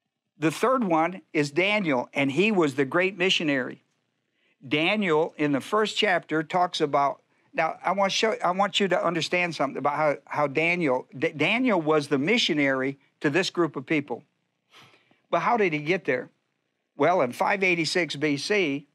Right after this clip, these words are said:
Israel fell to Babylon under the fifth cycle of divine discipline. And they carried all the young intellects out of Israel to Babylon.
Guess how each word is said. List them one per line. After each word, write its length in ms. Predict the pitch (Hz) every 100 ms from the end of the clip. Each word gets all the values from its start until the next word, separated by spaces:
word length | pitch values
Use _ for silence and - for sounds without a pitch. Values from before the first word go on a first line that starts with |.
| _ _ _ _ _ _
Israel 540 | 175 226 170 151 147
fell 380 | 151 - 180 185
to 120 | 151 151
Babylon 540 | 170 208 180 143 156
under 180 | 147 139
the 100 | 120
fifth 260 | 208 180
cycle 360 | - 175 170 156
of 100 | 131
divine 360 | 143 170 175 165
discipline. 580 | 170 160 139 127 117 - _ _ _ _ _ _ _ _ _ _ _ _ _ _
And 140 | 151 147
they 80 |
carried 560 | 143 208 233 185 156 156 -
all 240 | 170 202 185
the 160 | 165
young 560 | 135 151 180 190 175 165 -
intellects 720 | 214 220 147 131 131 - - -
out 220 | 165 165
of 180 | 143 131
Israel 680 | - 175 190 139 127 127 151 _ _ _ _ _ _ _ -
to 80 | 151
Babylon. 580 | 165 175 135 120 117